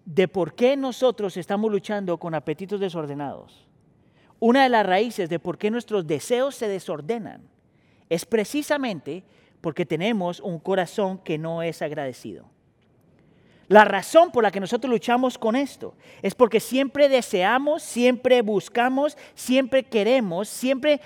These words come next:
nunca estamos satisfechos con lo que ya tenemos, porque nuestro corazón es un corazón desagradecido. Déjame te hago esta pregunta a ti, por ejemplo. ¿Por qué una persona comete adulterio?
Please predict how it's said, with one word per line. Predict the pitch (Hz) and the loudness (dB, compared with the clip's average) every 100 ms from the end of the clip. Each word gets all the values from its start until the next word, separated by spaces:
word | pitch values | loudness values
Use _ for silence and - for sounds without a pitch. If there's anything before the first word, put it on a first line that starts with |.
| - | -2
nunca | 220 247 277 | 0 2 2
estamos | - 269 262 | 2 0 0
satisfechos | 247 233 208 - 262 254 208 202 | -4 -4 -6 2 2 2 -2 -4
con | - 180 | -6 -4
lo | 165 | -4
que | 175 | -4
ya | 151 208 254 | 0 0 0
tenemos, | 233 240 220 87 - - _ _ _ _ _ _ _ | -4 -4 -6 -10 -16 -20 _ _ _ _ _ _ _
porque | 165 147 | -8 -4
nuestro | 156 233 254 254 | -2 -2 -2 -2
corazón | 226 202 - 170 160 - _ - | -2 -2 -4 -8 -8 -14 _ -18
es | 156 | -8
un | 175 | -8
corazón | 151 170 147 - 220 165 156 143 | -4 -4 -4 -2 -2 -2 -6 -4
desagradecido. | 160 156 160 143 147 147 139 240 220 92 - _ _ _ _ _ _ _ _ _ _ _ | -4 -2 -6 -6 -6 -6 -8 -10 -10 -12 -16 _ _ _ _ _ _ _ _ _ _ _
Déjame | 185 233 233 | 2 2 2
te | |
hago | 226 | 2
esta | 233 | 0
pregunta | 202 190 190 | -2 -4 -4
a | 185 | -4
ti, | 160 | -4
por | 131 | -6
ejemplo. | 120 117 - 64 - _ _ _ _ | -10 -12 -16 -20 -20 _ _ _ _
¿Por | 202 | 0
qué | 180 | 2
una | 240 262 | 2 0
persona | 220 226 226 | -4 -6 -6
comete | 196 180 | -6 -4
adulterio? | 196 165 139 127 92 | -2 -2 -4 -8 -10